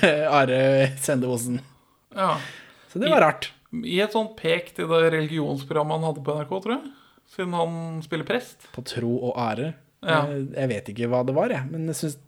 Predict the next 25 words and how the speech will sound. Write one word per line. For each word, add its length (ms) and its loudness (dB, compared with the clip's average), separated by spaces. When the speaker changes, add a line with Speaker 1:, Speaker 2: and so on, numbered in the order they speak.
Speaker 1:
jeg 240 2
trodde 340 4
kanskje 320 -2
det, 140 -2
ja. 80 -2
Klaus 160 2
Sonstad 260 2
var 140 8
jo 80 0
med 140 4
den 100 -4
forrige, 320 0
så 80 -2
jeg 160 -2
antok 340 -6
at 160 -6
det 160 -2
var, 300 -2
hadde 160 -2
noe 80 -6
med 80 -6
det 80 -6
å 80 -2
gjøre, 100 -6
kanskje. 300 -2